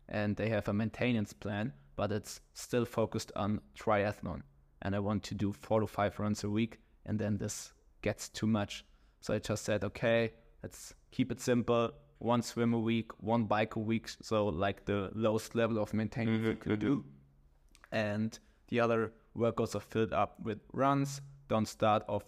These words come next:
Speaker 1: too, too fast, because I had the experience that even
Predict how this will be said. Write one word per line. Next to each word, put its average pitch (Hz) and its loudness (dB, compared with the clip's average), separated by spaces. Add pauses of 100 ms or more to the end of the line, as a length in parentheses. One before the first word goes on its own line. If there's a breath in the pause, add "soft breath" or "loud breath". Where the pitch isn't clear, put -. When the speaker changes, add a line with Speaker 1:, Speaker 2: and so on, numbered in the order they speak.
(120)
Speaker 1:
too, 110 -2 (300 soft breath)
too - -10
fast, 127 2
because 107 0
I 101 -4
had 110 2
the 110 -2
experience 110 -2
that 107 -4
even 127 2